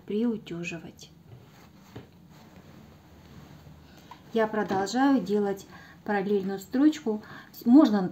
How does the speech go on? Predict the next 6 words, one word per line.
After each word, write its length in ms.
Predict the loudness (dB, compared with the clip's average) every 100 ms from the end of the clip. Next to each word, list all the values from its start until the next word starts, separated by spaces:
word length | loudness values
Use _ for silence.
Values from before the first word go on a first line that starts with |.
| -4
также 380 | 0 2 2 -2
намечать, 840 | -2 -4 -4 -6 -4 -2 -2 -2 -8 -12 0
но 80 |
я 160 | 2 2
пользуюсь 500 | 2 -2 -2 -4 -4
магнитом. 640 | -8 -6 -8 -10 -12 -14